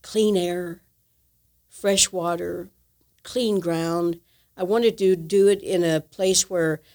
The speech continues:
I would be able not to have to leave home to go to a job, but to be able to have, to have an opportunity to have a job right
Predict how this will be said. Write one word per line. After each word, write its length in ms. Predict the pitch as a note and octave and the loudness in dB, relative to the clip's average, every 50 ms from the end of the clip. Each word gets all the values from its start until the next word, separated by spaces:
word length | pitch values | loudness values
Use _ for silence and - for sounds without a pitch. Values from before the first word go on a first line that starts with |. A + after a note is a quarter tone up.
| _ _ _ _ _ - | _ _ _ _ _ -6
I 100 | A3+ D#4 | -2 0
would 160 | G4 A4 D#4+ | 0 0 0
be 160 | - G#3 F#3 | 2 2 2
able 340 | F3 F3 E3 F3+ F3 E3+ - _ _ _ _ _ _ _ - | 2 2 2 0 -2 -2 -6 _ _ _ _ _ _ _ -8
not 400 | F#3+ F3+ F#3 A3 C#4+ E4+ D4 - | -6 -2 -2 0 0 -2 -4 -8
to 100 | - G#3+ | -10 -10
have 380 | F3+ - A3+ A3 A3+ A3 A3 - | -8 -6 -6 -6 -6 -8 -8 -8
to 120 | - F#3 | -6 -4
leave 320 | E3+ E3 F3+ F#3 F#3+ F#3+ F#3+ | -2 0 0 0 0 -2 -6
home 560 | - - G#3+ F3+ D3+ C#3+ F3 A#3+ D4 D#4 - _ _ _ _ _ _ _ _ _ | -10 -10 -6 -4 -4 -4 -2 -2 -4 -4 -6 _ _ _ _ _ _ _ _ _
to 100 | G3 F3 | -12 -4
go 220 | D3+ F3+ F3 F#3 | 0 0 0 0
to 200 | F#3 - G3+ F#3+ | 0 -2 -6 -6
a 60 | F#3 | -6
job, 460 | E3+ - E3+ D3 C3 B2+ - - D#3 - _ _ _ _ _ _ _ _ _ _ _ _ _ _ | -4 -4 -6 -6 -6 -8 -12 -16 -18 -20 _ _ _ _ _ _ _ _ _ _ _ _ _ _
but 140 | F#3 F3+ - | -12 -10 -8
to 80 | F#3+ | -6
be 220 | E3+ F3 F3 - E3+ | -4 -2 0 0 0
able 200 | F#3 F3 F3+ E3 | 0 -2 -2 -4
to 120 | E3+ E3 | -4 -4
have, 380 | D3+ D3 D#3+ F#3+ F#3+ G#3 G#3+ - - - - _ _ _ _ _ _ _ _ - | -6 0 2 4 4 4 2 -4 -10 -18 -20 _ _ _ _ _ _ _ _ -6
to 320 | - F3+ E3 E3 D#3+ - - | -2 0 0 0 0 -2 -8
have 460 | - D#3 F3+ G3+ G#3 A3+ A3 A3 - _ _ _ _ _ | -10 -6 -2 0 0 0 -2 -4 -8 _ _ _ _ _
an 160 | - F3 E3 | -8 -6 -4
opportunity 840 | C#3+ E3+ E3 - - D#3+ - - F3 D#3 D#3+ D#3 D3 D#3+ E3 F3+ F3+ - _ _ _ _ _ - | -4 0 2 2 2 2 0 -4 -4 -2 -2 -2 -2 -2 -4 -4 -6 -8 _ _ _ _ _ -10
to 100 | F3+ E3 | -8 -8
have 280 | C3+ E3+ G3+ A3 A3 G#3 | -6 -4 -4 -4 -4 -6
a 40 | |
job 540 | F3+ D#3 - E3+ D3 C#3 C3+ C#3+ D3 D#3+ - _ _ _ _ _ _ _ _ _ _ _ _ _ _ | -8 -6 -4 -4 -4 -4 -4 -6 -8 -10 -12 _ _ _ _ _ _ _ _ _ _ _ _ _ _
right 360 | F3+ F#3 F#3 F#3+ F#3+ - - | 0 4 4 4 4 0 -6